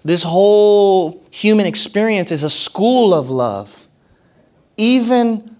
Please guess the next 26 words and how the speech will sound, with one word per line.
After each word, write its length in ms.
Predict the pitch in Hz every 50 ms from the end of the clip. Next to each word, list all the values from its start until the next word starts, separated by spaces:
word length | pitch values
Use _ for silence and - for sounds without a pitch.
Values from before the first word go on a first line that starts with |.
| _ _ _
what 440 | - 160 175 175 170 165 - - -
seems 600 | - - - 240 254 262 254 240 226 208 - -
to 140 | - - 190
be 320 | 165 196 196 180 196 - -
unloving 840 | 208 226 240 240 233 220 220 220 226 208 196 220 208 196 185 - - _ _ _ _ _ _ _
actions 760 | 190 190 208 202 - - - 180 165 151 139 135 - - - _
of 160 | 156 151 160
others 380 | 185 208 196 202 180 156 -
towards 340 | - - - 160 156 143 -
me 460 | 175 196 220 247 269 285 269 285 - - - _ _ _ _ _ _
is 200 | - 175 165 139
God 280 | 139 123 165 165 170 165
loving 440 | 160 160 170 180 160 147 123 107 98
me. 180 | 101 101 - _ _ _ _ _ _ _ _ _ _ _ _ _ _ _ _
And 140 | - 165 175 185
I 100 | 190 185
welcome 460 | 175 165 185 196 202 202 226 214 214
it 100 | 208 196
as 180 | 175 170 160
a 80 | - 147
gift 540 | 131 - - - 277 302 269 - - - -
of 160 | 160 147 143
God's 260 | 160 156 156 165 156
love 240 | 165 185 208 208 190
for 180 | - - 151 131
me. 280 | 120 113 107 107 -